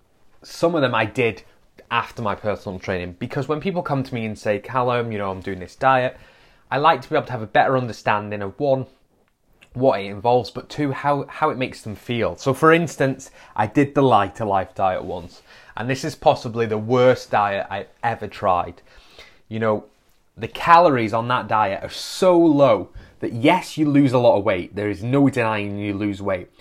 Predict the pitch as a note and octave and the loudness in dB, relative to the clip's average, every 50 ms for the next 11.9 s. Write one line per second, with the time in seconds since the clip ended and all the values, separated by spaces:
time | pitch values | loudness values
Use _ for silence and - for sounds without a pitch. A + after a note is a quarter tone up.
0 | _ _ _ _ _ _ _ - A#2+ G2+ A#2 B2+ C3 C3 B2+ A#2+ G#2 G2 - A#2+ | _ _ _ _ _ _ _ -6 -4 -4 -2 2 2 4 4 4 2 2 4 4
1 | G#2+ G#2+ G2+ G2 F#2 - - G#2+ F#2+ F2+ F#2 F2+ E2 - - - G#2 F#2 F2 - | 4 4 4 0 -2 -2 -2 -2 0 0 -2 -4 -6 -8 -10 -8 -8 -8 -8 -8
2 | - _ _ _ _ _ _ _ _ - B2 B2+ C3 C3 C#3+ C3+ B2+ D#3 E3+ E3+ | -12 _ _ _ _ _ _ _ _ -6 -2 0 2 2 2 4 6 8 8 8
3 | D#3 D#3 D3 C#3 C3+ - - C#3 C3+ C3 A#2 A2 - - A#2 A2+ A2 G#2+ F#2+ G#2+ | 8 8 6 4 4 0 0 2 2 4 4 2 2 2 2 2 2 2 0 -2
4 | B2 C3+ D3 D3+ D3+ C#3+ - - D#3+ C#3+ C#3 C3+ - F#2 G2 A2 G2+ G2+ G#2 G2+ | -2 0 0 0 -2 -2 -4 -2 0 0 0 0 0 -2 -4 -4 -6 -6 -6 -8
5 | - - _ - C#3+ D3+ D#3 D3+ D3+ D3 - C#3 C3+ C3+ - A#2+ A#2 G#2+ - - | -8 -10 _ -6 -4 -2 -2 0 -2 -2 0 0 0 0 2 2 2 2 0 -2
6 | _ _ _ _ - D3 D3 D3 D#3+ E3 D3 A2 - - _ - G#2 A#2 C3 C#3 | _ _ _ _ -8 -6 -4 -4 -4 -2 -4 -4 -6 -10 _ -12 -6 -4 -2 -2
7 | C3+ C#3 B2+ B2 B2+ C3 B2 A2 F#2+ G#2+ A2+ A2 A#2 A2+ G2 F2 - _ _ _ | -2 -2 -4 -4 -4 -4 -4 -6 -8 -8 -6 -4 -4 -4 -4 -6 -10 _ _ _
8 | _ _ _ _ _ _ _ - - - - - G#2+ G#2+ A#2+ - - D3+ D#3 D3+ | _ _ _ _ _ _ _ -20 -20 -20 -14 -10 -6 -4 -2 -2 -2 -2 -2 -2
9 | D3+ - D3+ D3+ D3+ C#3+ C#3 - - - - - - - G2 G2 F#2 - F#2+ - | -2 -4 -4 -4 -4 -6 -10 -14 -18 -20 -20 -20 -18 -14 -14 -14 -14 -14 -16 -10
10 | - - A2+ - - G#2 A#2 D3+ E3+ E3+ E3 D#3+ D#3+ - - _ _ _ - G2+ | -6 -6 -6 -6 -6 -4 0 2 2 2 0 -2 -6 -6 -8 _ _ _ -10 -8
11 | G2 G2 F#2+ - G2 G2+ - - G#2 G#2 - - - - E3 E3 D#3 - | -6 -6 -6 -6 -6 -8 -6 -4 -4 -4 -2 0 0 2 2 0 -2 -4